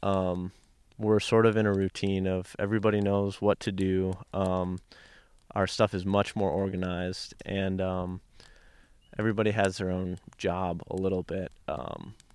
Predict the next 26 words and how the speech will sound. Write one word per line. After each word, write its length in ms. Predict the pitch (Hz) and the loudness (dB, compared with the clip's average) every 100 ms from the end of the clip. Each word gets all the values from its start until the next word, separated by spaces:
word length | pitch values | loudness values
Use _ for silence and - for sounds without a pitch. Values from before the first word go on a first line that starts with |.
| - - - - - - - - - - - - - - - - - | -8 -6 -6 -6 -8 -6 -6 -6 -8 -12 -8 -8 -8 -12 -18 -20 -4
just, 380 | 139 156 - - | 4 4 2 -2
for 140 | 151 | 0
example, 460 | 123 120 110 107 107 | 2 2 2 2 2
in 80 | |
the 60 | 107 | 2
morning 500 | 104 110 107 98 95 - | 4 6 6 4 0 -4
to 220 | - 107 98 | 2 4 4
get 280 | 98 110 - | 2 2 4
out 220 | 107 101 | 2 2
of 140 | 98 | -2
camp, 420 | - 101 90 92 - - - - - | -2 -2 -2 -4 -10 -18 -20 -18 -6
we've 180 | 107 - | -4 4
gotta, 520 | 107 101 98 95 - - | 4 6 4 2 -2 0
everybody's 420 | 117 147 147 127 | 0 4 4 4
gotta 160 | 127 | 2
break 240 | 107 110 110 | 4 2 2
down 200 | 107 107 | 0 2
their 120 | 107 | 0
tent. 400 | - 92 92 - - - - - | 0 -4 -4 -8 -20 -20 -20 -10
We've 100 | 104 | -2
gotta 180 | 107 101 | 0 0
pack 300 | 117 107 104 | 2 2 2
up 120 | - | 0
all 180 | 101 113 | 4 4
the 100 | 131 | 4
gear. 400 | 104 98 92 | -2 -2 -4